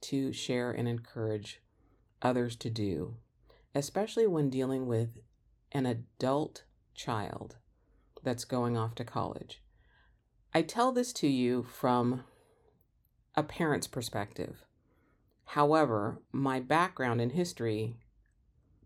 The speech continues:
from the legal perspective really comes into play here. And that is this. As a lawyer, especially when I was working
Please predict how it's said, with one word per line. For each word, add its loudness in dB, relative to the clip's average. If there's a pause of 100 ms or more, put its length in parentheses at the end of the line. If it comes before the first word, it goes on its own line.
(640)
from 2
the 2
legal 4
perspective -4 (800)
really 0
comes 0
into 0
play -2
here. -10 (1120)
And 2
that 4
is 2
this. -4 (1500)
As 4
a 2
lawyer, 0 (640)
especially 0
when 2
I -2
was -4
working -2